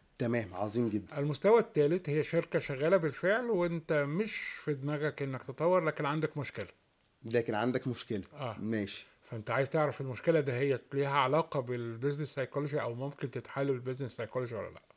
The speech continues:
Speaker 2: خلاص
Speaker 1: تمام.
Speaker 2: كده؟
Speaker 1: عظيم.
Speaker 2: طيب. المستوى الأول، آه،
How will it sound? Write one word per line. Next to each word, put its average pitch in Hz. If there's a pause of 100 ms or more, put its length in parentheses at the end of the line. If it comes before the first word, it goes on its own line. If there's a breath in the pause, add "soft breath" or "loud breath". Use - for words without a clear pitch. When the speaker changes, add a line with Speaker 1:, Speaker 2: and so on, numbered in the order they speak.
(200)
Speaker 2:
خلاص 110
Speaker 1:
تمام. 107
Speaker 2:
كده؟ 156
Speaker 1:
عظيم. 104
Speaker 2:
طيب. - (440 loud breath)
المستوى 214
الأول، 190
آه، 147